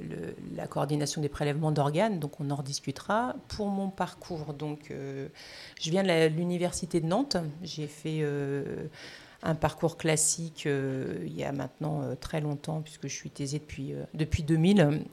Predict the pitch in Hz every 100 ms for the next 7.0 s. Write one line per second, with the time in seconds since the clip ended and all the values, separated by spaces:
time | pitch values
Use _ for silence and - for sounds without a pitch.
0 | - 160 151 147 143 135 131 - - -
1 | 165 156 202 - - 220 214 180 147 156
2 | - 147 160 160 160 143 143 143 143 -
3 | 135 135 123 135 208 - 147 127 139 139
4 | - 135 143 147 - 127 135 139 156 151
5 | 139 - - - - - - - - -
6 | 160 156 170 233 - 151 143 - 147